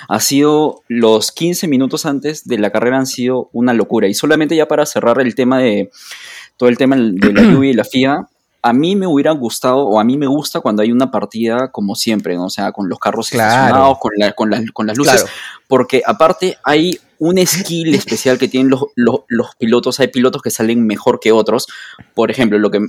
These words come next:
Speaker 1: tú mencionabas de Carlos, ¿no? Que él sale muy mal y tienes a otros como Fernando Al-, Alonso que siempre te roban una posición o dos. Entonces eso te cambia la carrera o te cambia
Speaker 3: Claro.
Speaker 1: la dinámica de la carrera, pero bueno.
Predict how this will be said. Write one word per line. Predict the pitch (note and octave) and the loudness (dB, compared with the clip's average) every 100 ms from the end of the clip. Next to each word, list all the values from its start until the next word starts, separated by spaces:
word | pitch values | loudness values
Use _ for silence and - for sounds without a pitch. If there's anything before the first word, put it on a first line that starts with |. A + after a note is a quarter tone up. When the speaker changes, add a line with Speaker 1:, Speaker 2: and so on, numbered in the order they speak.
| - _ _ | -8 _ _
Speaker 1:
tú | A#2+ A#2+ | -2 0
mencionabas | B2 A2+ A2+ A#2 | 0 0 -2 -2
de | A2 | 0
Carlos, | A2+ G#2+ F#2 - | 2 2 0 -6
¿no? | G2+ G2+ | -6 -6
Que | G#2+ G2 G2 - - | -4 -2 -2 -4 -2
él | A2+ | -2
sale | A2 C3 B2 B2+ A#2+ - | 0 0 2 2 0 -2
muy | A2+ B2+ C3 | 2 4 4
mal | A2+ G#2 C#3+ - | 4 2 0 -4
y | A2+ | -6
tienes | B2+ C#3 C3 | -2 0 2
a | |
otros | A2 B2 C#3 D3+ | 4 4 2 -2
como | - A2 G#2 | -2 -2 -2
Fernando | - G#2 A2 A#2+ A#2+ | -2 -2 0 2 4
Al-, | A#2+ G#2 - | 2 0 -4
Alonso | A2 A2+ B2 B2 | 0 2 0 -2
que | A2+ | -4
siempre | - C#3 C3+ C#3 E3 - - - - _ _ | 0 0 2 0 -2 -6 -20 -20 -20 _ _
te | - A#2 | 0 2
roban | B2+ C#3 D3 D3+ - | 4 4 4 0 0
una | C#3 C#3+ C#3+ | 2 2 0
posición | D3 A#2+ - C3+ C#3 | -4 -6 -2 0 0
o | G#2+ A#2+ | 2 4
dos. | B2+ D3+ G3 - - _ _ | 4 4 0 -8 -10 _ _
Entonces | - B2 E3 G3+ - | -2 0 2 0 0
eso | F3 A3 G#3+ | 0 2 0
te | D3+ | -2
cambia | F3 F#3+ | 0 2
la | G3+ F3 | 2 0
carrera | D3+ A3 D#3 G#2 | 0 0 2 2
o | F#2+ A2+ | 0 -2
te | - | -2
cambia | D3 C3+ | 2 4
Speaker 3:
Claro. | D3 | 4
Speaker 1:
la | |
dinámica | A#2 A#2+ C#3+ D#3 E3 D#3+ | 2 2 2 0 -2 -2
de | D3 C3 | 0 0
la | A#2 | 0
carrera, | B2 C3 G#2+ | 0 0 0
pero | A2 | 0
bueno. | A2+ | 0